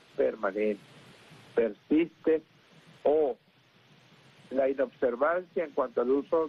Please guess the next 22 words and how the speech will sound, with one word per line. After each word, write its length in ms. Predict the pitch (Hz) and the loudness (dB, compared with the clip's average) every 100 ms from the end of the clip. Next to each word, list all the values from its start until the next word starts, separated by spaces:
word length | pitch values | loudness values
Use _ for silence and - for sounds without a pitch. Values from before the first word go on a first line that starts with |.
| 147 | -2
del 140 | 131 | -2
tapabocas 680 | 131 - 131 180 196 196 190 - _ _ - | -2 0 2 2 0 -2 -4 -6 _ _ -2
o 320 | 170 202 226 - _ _ - - - - - | 0 0 -2 -12 _ _ -20 -20 -20 -20 -4
personas 600 | 139 123 - 131 139 151 | -2 -2 -2 -2 0 -2
que 100 | - | 0
usan 240 | 131 113 139 | 0 0 -2
de 80 | |
manera 360 | 139 123 117 131 - | 0 0 0 -2 0
inadecuada 720 | 151 143 127 117 - 113 117 | 2 2 2 0 0 0 2
el 80 | 120 | 0
tapabocas, 680 | 123 123 135 151 143 - 131 | -2 0 0 0 -2 -4 -6
se 80 | - | -2
lo 100 | 117 | 0
quitan 300 | 107 110 117 | 0 -2 0
del 140 | 117 | 0
cuello, 520 | 113 160 151 135 131 135 _ _ - | 0 0 2 0 -2 -6 _ _ -8
lo 160 | 127 120 | 0 0
usan 320 | 113 107 123 | 0 -4 -4
con 160 | - 127 | -2 0
la 60 | |
nariz 260 | 120 110 110 | 0 -2 -2
destapada. 640 | 120 - - 147 143 139 | -2 -2 -2 0 0 0